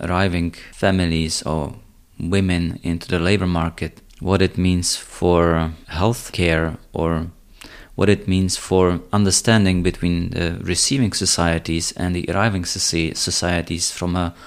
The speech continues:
longer term perspective when the initial enormous wave of solidarity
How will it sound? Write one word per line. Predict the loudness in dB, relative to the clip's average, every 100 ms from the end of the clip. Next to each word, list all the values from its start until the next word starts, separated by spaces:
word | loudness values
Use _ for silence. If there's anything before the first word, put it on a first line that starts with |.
| -20 -20 -20 -4
longer | 2 4 4 2 0 -14 _
term | 2 4 4 0
perspective | -2 0 0 -2 -2 -2 -2 -12
when | -4 0 2 2 -2 -6
the | -6 -4 -2
initial | 0 0 2 0 0 -2 -10 -20 _
enormous | -2 2 4 4 2 2
wave | 2 2 -2
of | -6
solidarity | -2 2 2 2 0 -2 -4 -4 -4